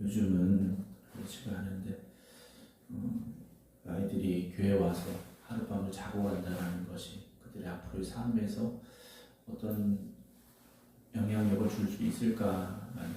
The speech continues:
생각을 해보게 됐습니다. 뭐 훈련 때문에 나와 있고 어쩌다 보니 뭐 자기가 원하지 않지만 교회에서 잤지만, 어떤 교회에서 잔 그 따뜻한 하룻밤이 그들의 인생에 있어서 교회에 대한 더 좋-, 어떤 더 좋은 이미지를 가지게 되고,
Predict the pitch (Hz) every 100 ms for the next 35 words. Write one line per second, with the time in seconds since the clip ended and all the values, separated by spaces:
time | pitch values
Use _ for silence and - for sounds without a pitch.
0 | - - - 127 127 - - - - -
1 | - - - 107 120 - - - 107 107
2 | 92 - 98 92 - - - - - -
3 | - - 101 98 135 139 147 131 113 120
4 | 123 92 101 104 110 - 95 98 98 107
5 | 113 110 107 98 98 95 95 85 87 101
6 | 98 90 95 95 95 87 - 95 92 -
7 | 90 90 90 - 85 - - - 87 92
8 | - - - - 101 98 - 92 - 87
9 | 90 87 - - - - - - - -
10 | - - - 110 127 - - 101 101 95
11 | 98 - - - - - - 110 - -
12 | 117 117 87 - 101 - 98 - - -
13 | 101 98 90 92 90 - 87 - - 113
14 | - 95 95 - - 95 98 101 101 98
15 | - - - - - - - 104 - 95
16 | - 110 -